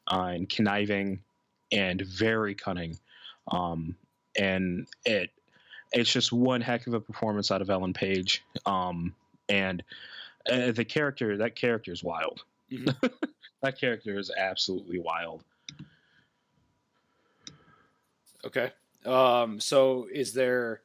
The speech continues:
Speaker 2: this was, you said, from the, from the movie and a
Speaker 1: Yeah.
Speaker 2: book as well, or is
Speaker 1: I think
Speaker 2: there
Speaker 1: it might be a book. I feel like, I feel like it might have been a book.
Speaker 2: Okay.
Speaker 1: Um,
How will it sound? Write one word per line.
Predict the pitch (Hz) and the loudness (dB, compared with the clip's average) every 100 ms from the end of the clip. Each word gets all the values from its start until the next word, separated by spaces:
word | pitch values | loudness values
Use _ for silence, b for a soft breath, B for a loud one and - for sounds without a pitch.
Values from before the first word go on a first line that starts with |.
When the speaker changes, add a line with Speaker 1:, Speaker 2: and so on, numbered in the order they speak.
| _ _ _ _ _ _ _ _ | _ _ _ _ _ _ _ _
Speaker 2:
this | 143 147 139 | -4 -2 2
was, | 139 123 123 | 2 2 0
you | |
said, | 139 131 | 0 0
from | 107 131 123 113 | 0 0 0 0
the, | 113 110 107 107 92 _ - | 0 0 0 -2 -6 _ -6
from | 151 131 | -2 -2
the | 113 | -2
movie | 123 139 147 135 | -2 -2 -2 -2
and | 113 117 110 - _ - - | -2 -4 -6 -12 _ -8 -2
a | |
Speaker 1:
Yeah. | 107 | -2
Speaker 2:
book | 123 117 | -2 -4
as | 101 | -6
well, | 107 113 | -2 0
or | 147 107 113 113 110 90 85 | 0 0 -2 -2 -2 -6 -8
is | 120 | -2
Speaker 1:
I | - | 0
think | - | 0
Speaker 2:
there | 269 | 0
Speaker 1:
it | 202 | 0
might | 156 | -2
be | 135 | -2
a | 117 | -6
book. | - 110 | -6 -4
I | 127 | -4
feel | 127 226 | 0 0
like, | 220 - | 0 -4
I | 131 | -6
feel | 196 | -2
like | 175 | -2
it | 107 | -2
might | 104 113 | 0 0
have | |
been | 120 | 0
a | 120 | 0
book. | 120 117 - _ | 0 -2 -8 _
Speaker 2:
Okay. | 117 113 92 _ - | -12 -8 -10 _ -6
Speaker 1:
Um, | 107 104 98 | -2 0 -2